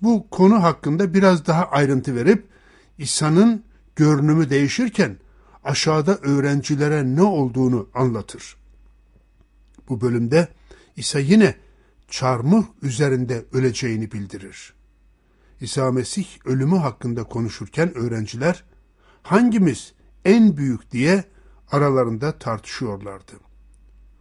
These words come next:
Bu bölüm de önceki bölümlerde olduğu gibi hareketlilik ile doludur. Markos genelde olayları kısaca anlatır.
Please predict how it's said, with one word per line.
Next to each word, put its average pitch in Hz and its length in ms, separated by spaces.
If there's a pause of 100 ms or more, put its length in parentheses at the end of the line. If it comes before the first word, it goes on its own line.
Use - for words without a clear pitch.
(360)
Bu 262 200
bölüm 202 340
de 139 160 (440)
önceki 160 680
bölümlerde 135 600
olduğu 127 520
gibi 156 520 (340)
hareketlilik 123 840
ile 110 220
doludur. 98 380 (1200)
Markos 202 680
genelde 185 500
olayları 165 800
kısaca - 480
anlatır. 110 600